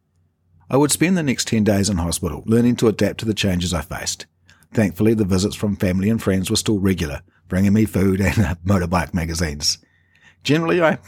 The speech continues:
I had a good time in hospital, and the nursing staff were incredible, and I was very well looked after. Only one night did everything become emotionally too much, and luckily a family member's visit provided some comfort. But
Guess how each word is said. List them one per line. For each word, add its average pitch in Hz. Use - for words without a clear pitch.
I 117
had 156
a 160
good 165
time 156
in 247
hospital, 80
and 107
the 131
nursing 113
staff 101
were 110
incredible, 107
and 117
I 110
was 107
very 104
well 92
looked 95
after. 90
Only 131
one 113
night 87
did 92
everything 101
become 92
emotionally 87
too 87
much, -
and 160
luckily 120
a 110
family 110
member's 101
visit 82
provided 92
some 82
comfort. -
But -